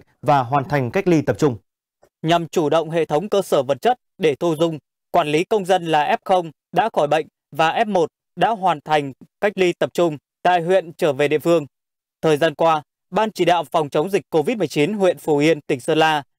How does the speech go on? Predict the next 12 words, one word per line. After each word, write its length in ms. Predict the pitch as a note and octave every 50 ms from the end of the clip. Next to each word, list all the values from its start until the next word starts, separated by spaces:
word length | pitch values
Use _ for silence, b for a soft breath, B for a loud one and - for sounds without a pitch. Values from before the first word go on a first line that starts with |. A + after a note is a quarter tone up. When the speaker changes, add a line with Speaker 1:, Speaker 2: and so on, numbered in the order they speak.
| _ _
Speaker 2:
đã 120 | E3+ F3+ G#3
huy 260 | A3 G#3+ A3+ G#3+ G3+
động 260 | F#3+ F#3 D3+ D#3+ D3
tối 200 | - F3 E3 F3+
đa 180 | G3+ F#3+ F#3 F3
nhân 160 | F3 E3+ D#3+
lực, 160 | D#3 D3+ C#3 - _ _ _ _ -
vật 160 | E3 D#3+ D3
lực 200 | D#3+ D#3+ D3 - _ _ _ _ _
để 160 | G3 F3 D#3+ C#3
triển 260 | - - E3+ D3 C3 -
khai 360 | - F#3 F#3 F#3 F3+ F3 E3